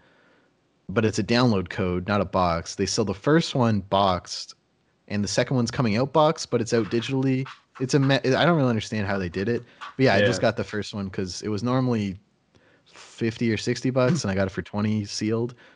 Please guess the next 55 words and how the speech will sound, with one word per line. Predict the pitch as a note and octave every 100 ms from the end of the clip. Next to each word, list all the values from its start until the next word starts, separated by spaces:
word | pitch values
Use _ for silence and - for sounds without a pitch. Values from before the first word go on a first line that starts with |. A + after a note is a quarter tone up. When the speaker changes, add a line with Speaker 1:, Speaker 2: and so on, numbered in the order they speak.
| _
Speaker 1:
And | B2+
twenty | - D#3
is | D3
what | A#2+
I | A2
normally | G#2+ G#2 G#2
just | F#2+ F#2
buy | F2+ F2
a, | F2+ F2
n-, | E2+ F#2 G2
a | -
game | F#2 F#2+ F#2
on | E2
Marketplace | F2 F#2+ G2 A#2+ A2
for, | - A#2 A#2 B2 - _ -
like, | G#2
if | F#2+
I | G2
wanna | F#2 F#2
get | F#2+ G2
it. | B2+ - _ - - - -
Speaker 2:
Yeah. | G#2 F#2 F2+ - _ _ _
Speaker 1:
So, | -
Speaker 2:
Yeah, | F2
Speaker 1:
yeah, |
Speaker 2:
I'm | G2+
the | C#3 C3+
Speaker 1:
seems, |
Speaker 2:
same | C3+ C3+
Speaker 1:
makes | A2+ A2
Speaker 2:
way. |
Speaker 1:
sense | G2+
Speaker 2:
I, | F#2+
Speaker 1:
to | A2+
me. | G#2 G2 G2 F#2+
Speaker 2:
I, |
uh, | F#2 F2+
I've | G2
only | A#2 A2+
played | A#2 F#2+
three, | - G2 F2+ E2+ D#2+
really | G2 G2
dug | F#2 F2+ -
three, | - E2+ D#2
Speaker 1:
Me | D2+ _ -
Speaker 2:
and | C3+ G2+
Speaker 1:
too. | F#2
Speaker 2:
I've | E2+
been, | F2+ F#2 - -
I've |
been | G#2+
eyeing | G2+ F#2 F2+
these | E2+ D#2+
ones, | D#2+ D#2+ -
so | - - E2+ D#2+